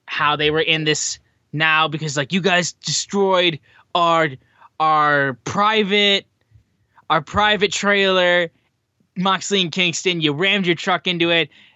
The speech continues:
And Kenny Omega's just being, like, taking off his glass and be like, "Look at me in the eyes right now. I am not afraid of you." <laughs> And then Michael Nakazawa in the front seat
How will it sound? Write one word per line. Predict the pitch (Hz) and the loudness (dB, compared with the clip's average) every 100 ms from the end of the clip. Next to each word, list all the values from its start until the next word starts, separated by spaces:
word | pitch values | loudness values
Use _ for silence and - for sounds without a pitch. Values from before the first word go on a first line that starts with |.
| _ | _
And | 156 156 139 _ _ | 0 0 -4 _ _
Kenny | 196 180 170 | -4 0 0
Omega's | 165 165 156 151 131 | 0 0 0 -4 -6
just | 151 131 | -14 -8
being, | 151 | -4
like, | 143 131 | -4 -4
taking | - 151 | -4 -2
off | 151 135 | -2 -4
his | - | -2
glass | 135 120 | -2 -2
and | 131 | -4
be | |
like, | 120 107 | -6 -6
"Look | 135 | -4
at | 170 | -2
me | 165 151 | 0 0
in | 147 | 2
the | 139 | 2
eyes | 123 113 | 0 0
right | 131 120 | -2 0
now. | 135 101 - - - | 0 -2 -4 -20 -4
I | 123 123 131 151 147 _ _ | 0 2 2 0 -2 _ _
am | 139 127 120 _ | -2 0 -2 _
not | 117 113 - - - | 0 0 -2 -18 -8
afraid | 127 - 151 139 127 | -8 -2 0 2 2
of | 107 | 0
you." | 104 95 - | -4 -6 -10
<laughs> | _ _ _ | _ _ _
And | 139 151 | -2 0
then | 196 170 147 - - - | 2 0 -2 -12 -14 -2
Michael | 180 214 | 0 2
Nakazawa | 196 185 175 175 165 156 156 | 0 0 0 0 2 2 0
in | 156 | -2
the | 151 | -6
front | - 165 143 | -4 -6 -4
seat | 170 143 | -2 -2